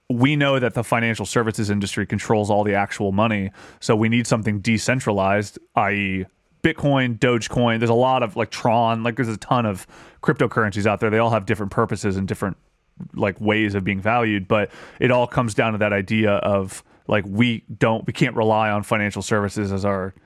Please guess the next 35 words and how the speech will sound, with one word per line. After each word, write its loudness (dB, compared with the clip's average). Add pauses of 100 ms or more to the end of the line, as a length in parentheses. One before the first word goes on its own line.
(260)
as 2
our 0
puppeteer -2
because -4
they're -2
not -4
trustworthy. -4
They -2
break -2
and -2
then -2
they 0
fuck -4
with -6
us. -6 (360)
They, 0
their 0
intentions -2
are 0
very 0
clear. -2
So 0 (320)
it's 0
all 4
very 0
interesting. -2
But 0
anyway, 2
so 0
to -8
close 0
this -2
one 0
out, -2 (420)
um, -2